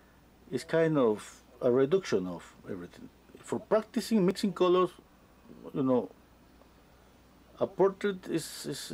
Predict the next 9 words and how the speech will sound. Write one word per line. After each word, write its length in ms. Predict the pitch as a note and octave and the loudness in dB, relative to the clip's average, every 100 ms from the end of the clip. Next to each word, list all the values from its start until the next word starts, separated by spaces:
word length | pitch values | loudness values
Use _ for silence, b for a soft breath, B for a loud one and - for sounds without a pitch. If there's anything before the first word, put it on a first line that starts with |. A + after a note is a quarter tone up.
| D#3+ | -2
not 100 | E3+ | 2
gonna 200 | E3 C3+ | 2 2
be, 520 | C3+ C3+ B2+ G#2+ F#2+ - | 4 4 4 2 -4 -4
uh, 120 | A#2 G#2+ | -2 0
what 220 | A2+ G2+ | -2 -2
you 80 | G#2 | -6
need. 240 | F#2+ E2 - - - _ _ _ - - - _ _ _ _ _ _ _ _ - - | -6 -8 -12 -20 -20 _ _ _ -20 -20 -20 _ _ _ _ _ _ _ _ -20 -20
Yeah. 60 | - - - _ - - - - - _ _ - - - - - _ _ - | -20 -20 -20 _ -20 -20 -20 -20 -20 _ _ -20 -20 -20 -20 -20 _ _ -20
Okay. 300 | - - A#2 | -12 -6 -6